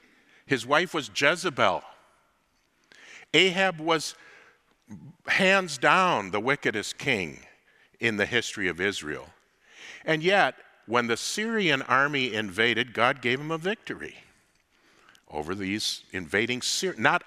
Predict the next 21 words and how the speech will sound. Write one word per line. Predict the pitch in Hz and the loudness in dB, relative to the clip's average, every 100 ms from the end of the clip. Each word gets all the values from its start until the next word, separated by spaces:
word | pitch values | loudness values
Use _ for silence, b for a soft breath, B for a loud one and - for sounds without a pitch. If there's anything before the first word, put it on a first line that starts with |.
| - | 0
Assyrians | 151 - - 113 92 85 80 - | 0 -2 -4 -2 0 -2 -4 -4
now, | 82 | -4
Syrians. | 78 - 147 123 98 78 73 | -2 -2 2 2 0 -2 -8
They | - 110 | -6 -2
were | 107 90 B B B B B B B B _ _ _ - | 0 0 B B B B B B B B _ _ _ -8
like | 113 92 - | 0 0 -2
the | - | -4
B | 104 107 | 0 0
team. | - - 73 67 - B _ - | -2 -8 -10 -12 -16 B _ -16
Uh, | - 73 67 62 67 - - | -6 -2 -2 -4 -10 -20 -20
so, | - - 92 82 78 - - 104 - - _ | -12 -4 -2 -2 -4 -20 -20 -20 -20 -20 _
you | - | -10
know, | 85 71 | -8 -2
Israel | 107 113 107 98 | 0 0 0 -2
could | 82 95 76 - - | 0 -2 -4 -8 -2
have | 107 85 | 0 0
a | |
chance | - - 107 82 71 - | -2 -2 -2 -2 -6 -10
against | 71 76 71 - | -6 -8 -6 -8
them. | 67 69 82 - - _ _ _ _ _ _ _ _ _ _ _ _ - _ B B B B B B B B B | -6 -8 -12 -20 -20 _ _ _ _ _ _ _ _ _ _ _ _ -20 _ B B B B B B B B B
So | - 185 165 | 0 4 4